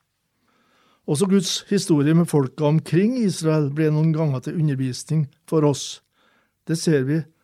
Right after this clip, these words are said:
også i disse salmene om frelseshistorien. Men vi kan ta et eksempel fra Jonas' bok.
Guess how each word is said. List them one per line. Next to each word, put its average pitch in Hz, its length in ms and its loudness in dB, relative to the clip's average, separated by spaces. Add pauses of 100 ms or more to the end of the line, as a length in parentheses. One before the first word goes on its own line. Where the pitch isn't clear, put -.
også 175 300 2
i 214 80 2
disse 208 180 -2
salmene 156 460 2
om 156 100 0
frelseshistorien. 135 960 -4 (1200)
Men 160 120 0
vi 175 140 2
kan 180 180 2
ta 151 180 2
et 160 220 -6
eksempel 139 540 -4
fra 151 100 -2
Jonas' 139 480 -4
bok. 202 360 -6